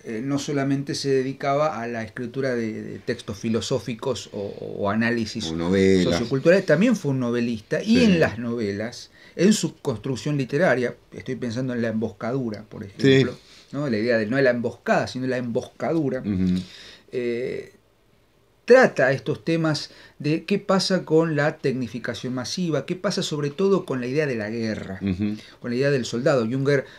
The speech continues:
Speaker 1: fue un soldado en la Primera y en la Segunda Guerra
Speaker 2: Sí.
Speaker 1: Mundial, participó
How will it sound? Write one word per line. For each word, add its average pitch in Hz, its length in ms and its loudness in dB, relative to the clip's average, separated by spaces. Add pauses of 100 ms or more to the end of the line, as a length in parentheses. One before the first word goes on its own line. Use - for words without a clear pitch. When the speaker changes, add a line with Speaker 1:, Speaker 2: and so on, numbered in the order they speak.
Speaker 1:
fue 165 300 4
un 123 160 -4
soldado 117 640 -2
en 104 160 -4
la 98 360 -8
Primera 120 360 -2
y 120 80 -2
en 104 60 -4
la 87 80 -6
Segunda 120 420 -6
Guerra 104 240 -8
Speaker 2:
Sí. 107 60 -4
Speaker 1:
Mundial, 104 340 2
participó 104 640 -4